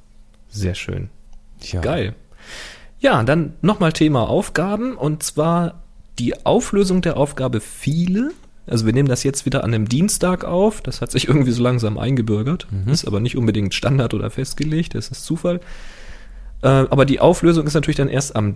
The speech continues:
Speaker 1: Donnerstag. Also wenn ihr das hier hört, dann sitzen wir wahrscheinlich schon und schlagen uns wieder die Köpfe ein, wer denn gewonnen hat.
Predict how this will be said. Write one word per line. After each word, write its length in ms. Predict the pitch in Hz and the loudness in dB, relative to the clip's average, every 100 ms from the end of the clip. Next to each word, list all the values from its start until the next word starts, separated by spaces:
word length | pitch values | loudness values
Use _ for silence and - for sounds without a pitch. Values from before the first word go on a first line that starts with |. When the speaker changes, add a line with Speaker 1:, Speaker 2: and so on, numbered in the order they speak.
| - | 4
Speaker 1:
Donnerstag. 840 | 120 139 180 190 - 185 214 254 180 | 6 8 6 4 2 4 4 4 2
Also 240 | 127 123 | 2 2
wenn 160 | 123 123 | 0 2
ihr 120 | 123 | 2
das 140 | 120 - | 2 0
hier 280 | 123 101 | 0 2
hört, 680 | 104 117 120 147 214 - - | 4 6 8 8 4 0 -2
dann 140 | 139 131 | 0 2
sitzen 340 | 127 - 117 | 0 0 0
wir 160 | 117 147 | 0 0
wahrscheinlich 500 | 143 - 135 135 131 | 0 0 0 0 0
schon 300 | - 135 131 | 2 2 2
und 100 | 113 | -2
schlagen 320 | 117 113 123 | 2 2 2
uns 120 | 117 | -2
wieder 120 | 123 107 | -2 -2
die 100 | 101 | 0
Köpfe 360 | 135 - - | -2 -4 -4
ein, 180 | 107 110 | -2 0
wer 80 | 104 | -2
denn 140 | 92 90 | -2 -2
gewonnen 340 | 101 87 139 | -2 0 0
hat. 260 | 175 - | -2 -4